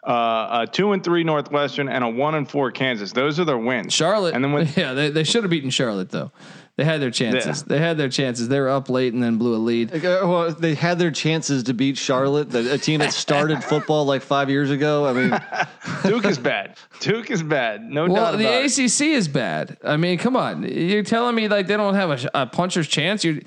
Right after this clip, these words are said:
Speaker 3: No.
Speaker 2: you're, you're sitting there saying, "Look, we know North Carolina's got two A C C losses already."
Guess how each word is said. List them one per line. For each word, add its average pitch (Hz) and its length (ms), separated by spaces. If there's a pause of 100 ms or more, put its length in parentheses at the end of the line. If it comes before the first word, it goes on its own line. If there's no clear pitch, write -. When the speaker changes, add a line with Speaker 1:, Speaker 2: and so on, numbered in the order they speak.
Speaker 3:
No. 131 220
Speaker 2:
you're, 147 180
you're 143 80
sitting 214 300
there 233 140
saying, 214 560 (640)
"Look, 185 300
we 190 140
know 233 200
North 226 240
Carolina's 214 480
got 170 260
two 226 560
A 190 200
C 185 200
C 175 200
losses 143 440
already." 92 440